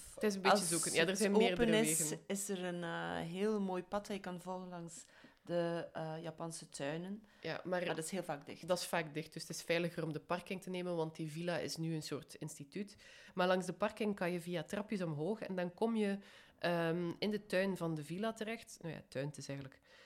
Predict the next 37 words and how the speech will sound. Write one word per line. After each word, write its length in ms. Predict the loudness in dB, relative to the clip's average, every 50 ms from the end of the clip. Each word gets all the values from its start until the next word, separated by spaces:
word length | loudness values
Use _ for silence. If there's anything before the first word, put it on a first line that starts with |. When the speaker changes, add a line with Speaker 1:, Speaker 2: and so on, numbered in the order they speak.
| -16 -4
Speaker 1:
meer 220 | 0 2 2 2 2
een 80 | -2
grasveld, 600 | -4 -2 -2 -2 -2 -2 -2 0 0 0 0 -2 -2
maar 180 | -2 -2 -2
enfin, 540 | 0 -2 -2 -4 -2 0 0 2 2 2 2
daar 160 | 2 2 2
heb 200 | 2 0 -2 -2
je 160 | -4 -6 -6 -2
dus, 360 | -2 -2 -2 -2 -4 -4 -2
als 200 | -2 -2 -2 0
je 220 | 0 -2 -2 0
aan 220 | 0 -2 -2 0 0
de 180 | -2 -2 0
rand 320 | 0 0 0 0 -2 -4 -6
van 340 | -4 -2 -2 0 0 0
die 300 | 0 0 -2 -2 -6 -8
tuin 300 | -2 0 2 2 2 0
komt, 440 | -2 -2 -4 -4 -4 -6 -10 -12 -16 -18 -20 -20 -20 -20 -20 -16 _
echt 220 | -6 -6 -4 -4
een 120 | -6 -6 -4
prachtig 400 | -2 -4 -4 -4 -4 -8 -6 -6
zicht 320 | -4 -6 -6 -8 -8 -6
op 160 | -6 -6 -4
de 100 | -4 -4
zee 360 | -4 -4 -4 -4 -4 -4 -4
en 320 | -2 0 0 0 0 0 -2 -4
op 140 | -6 -6
het 120 | -6 -8 -8
strand. 600 | -6 -6 -4 -4 -2 -4 -4 -4 -6 -10 -10 -8
Speaker 2:
Een 160 | -8 -8 -8 -4
uitzicht 580 | -4 -4 -4 -4 -4 -6 -6 -6 -8 -14 -18 -12
dat 200 | -12 -12 -10 -10
je 60 | -8
doet 140 | -8 -8 -6
begrijpen 640 | -8 -10 -10 -6 -4 -2 -4 -4 -4 -8 -10 -10 -6
waarom 420 | -4 -4 -2 -2 -2 -4 -6 -8 -8
Oostende 680 | -10 -10 -10 -10 -8 -8 -6 -6 -6 -6 -8 -8 -10